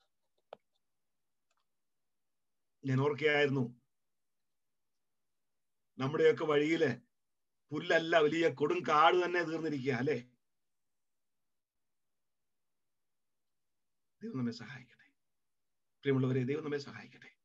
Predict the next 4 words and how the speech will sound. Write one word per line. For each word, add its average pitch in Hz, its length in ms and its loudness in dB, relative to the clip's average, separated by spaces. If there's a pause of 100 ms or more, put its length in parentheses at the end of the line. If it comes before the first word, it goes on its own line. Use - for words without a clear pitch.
(400)
ദൈവസന്നിധിയിൽ 123 680 -2 (680)
ദൈവത്തോട് 131 440 -2
നടക്കുവാൻ, 120 480 -6 (840)
അവന്റെ 143 560 6